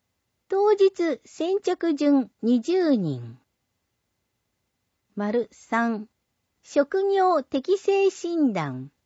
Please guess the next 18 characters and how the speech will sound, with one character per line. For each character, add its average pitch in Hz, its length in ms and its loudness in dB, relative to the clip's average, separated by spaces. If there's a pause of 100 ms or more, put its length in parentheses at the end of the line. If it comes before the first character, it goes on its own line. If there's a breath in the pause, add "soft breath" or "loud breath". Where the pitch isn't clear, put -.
(1200)
時、 233 580 -6 (540)
午 392 200 4
前 381 300 2
十 370 340 2
時 202 280 -4 (180)
か - 160 -8
ら 170 280 -4 (200)
午 339 160 0
後 339 260 2 (100)
一 311 340 -4
時。 139 280 -8 (1600)
定 254 260 -2
員、 196 460 -6 (560)
先 370 400 -6
着 320 400 -2
順 269 400 0 (260)
九 254 140 -4
人。 247 500 0